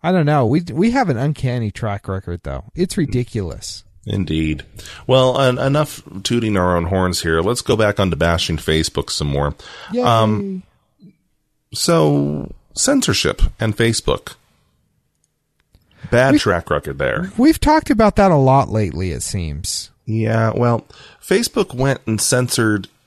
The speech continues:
Speaker 2: two more places, this time Palestinian news sources, actual verified news channels, and shut down access to the editors for the back end, so they couldn't log into the admin section.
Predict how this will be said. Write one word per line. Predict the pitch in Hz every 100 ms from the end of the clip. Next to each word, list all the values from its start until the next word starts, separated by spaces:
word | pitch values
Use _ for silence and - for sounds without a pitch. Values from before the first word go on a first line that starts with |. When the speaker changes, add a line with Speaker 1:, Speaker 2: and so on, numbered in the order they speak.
| _ _ _
Speaker 2:
two | - 160 165
more | 123 131
places, | 127 - 85 - 87 85
this | 120 143
time | - 160 107 - -
Palestinian | - 131 117 - 117 113 101 92
news | 87 90 98
sources, | - 69 67 - - -
actual | 110 143 - 135 127 110 _
verified | 87 90 92 95 - 90 85 82 85
news | 85 85 85 -
channels, | - 67 60 50 - - - _ _ _ _ _ _ _ _
and | - 92
shut | - 131 139
down | 120 110
access | 104 107 - 73 67 - - - _ _ _ _ _ _ _ -
to | 104
the | 104
editors | 117 117 80 69 73 - -
for | - - 98 95
the | 90
back | 90 90 90
end, | 85 50 -
so | -
they | 85
couldn't | - 110
log | 98 90 85
into | 87 82 -
the | 82 82
admin | 82 82 76 71
section. | - - - -